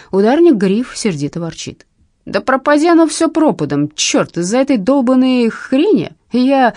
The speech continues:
отказался от двухнедельного контракта в Блэкпуле, в Зимних Садах». Оскар Мортон поворачивается к Джасперу де Зуту. «Они вернутся?»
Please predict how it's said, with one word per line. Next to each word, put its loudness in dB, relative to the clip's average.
отказался 0
от -2
двухнедельного 2
контракта 0
в -2
Блэкпуле, -4
в -4
Зимних 2
Садах». -4
Оскар -16
Мортон -10
поворачивается -6
к 0
Джасперу -4
де -4
Зуту. -14
«Они 2
вернутся?» -2